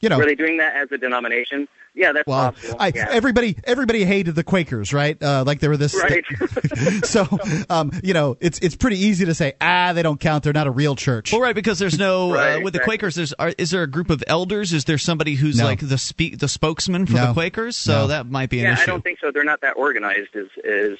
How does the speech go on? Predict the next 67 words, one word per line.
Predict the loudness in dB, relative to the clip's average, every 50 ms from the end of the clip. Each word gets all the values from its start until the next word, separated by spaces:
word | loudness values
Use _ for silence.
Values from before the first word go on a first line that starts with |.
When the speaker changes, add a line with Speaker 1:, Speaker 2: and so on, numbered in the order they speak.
| -12 -14 -6
Speaker 2:
my | -2 -2 0 0 -2 -2
Speaker 1:
Har-, | -2
Speaker 2:
understanding. | 0 0 2 2 2 2 0 0 0 0
Speaker 1:
Harriet | 0 2 2 0 0 0 0 0
Tubman | 0 0 2 2 2 2 2 2
said | 2 2 0 0 0 0 0
that, | 0 0 0 0 0
uh, | 0 2 2 2 0
if, | -2 -2 -2 -2
uh, | -2 -2 -2 -2
to | 0 0 0
escape | 0 0 0 0 0 0 -2
slaves, | -2 0 2 2 2 2 0 -2
if | -2 -2
they | -2 -2
could | -2 -2 0
find | 0 2 2 2
black | 2 2 0 0 0
people | 0 0 0 0 -2
to | 0
stay | 0 0 2 2
with, | 2 0 0
do | 2 0 2
that. | 2 2 2 0 -2 -4 -8 -4 -2
If | -2 0
not, | 2 2 2 2 0 -4 -8 -10
stay | -4 0 0 0
with | 0 2
Quakers. | 2 0 0 2 0 -2 0 2
They're | 2 2 2
almost | 2 2 2 0 -2 -4
as | -2
good. | 0 0 0 0 0 -4 -2 0
Speaker 3:
Ben, | 0 2 2 0 0
thanks | 0 0 0 0 0 -2
for | -2 -2
the | 0
call | 2 2 2 2 2
tonight. | 2 2 2 2 2
I | 0 0
Speaker 2:
Wow. | 2 2 2
Speaker 3:
appreciate | 2 2 0 -2 -2 -2
hearing | 0 0 0 0 0
from | 0 0 0 2
you | 2 2 2 0 0
pre-, | -2 -4 -6 -2
and, | -2 -2 0 0 0
uh, | -2
appreciate | -2 0 -2 0 0 0 0 0
the | 0
call. | 0 0 2 2
Let's | 0 0 0 0
continue | 0 2 2 2 2 2 2 2
here | 2 0
and | 0 0
talk | -2 -2 -2 -2
to | -2 0 0 2
Matt, | 2 0 0 0 -2 -2
listening | -4 -4 -2 0 0 0 0 0
in | 0 0 0 0
Decatur, | 0 0 0 2 2 2 0
Alabama, | 0 -2 0 0 0 2 2 0 0
to | 0
W | -2 -2 0 0 -2 -2 -2 -2
B | 0 0 2 2
H | 0 -2 -4 -6 -2
P. | 0 0 2 2 2 0 0 -2 -4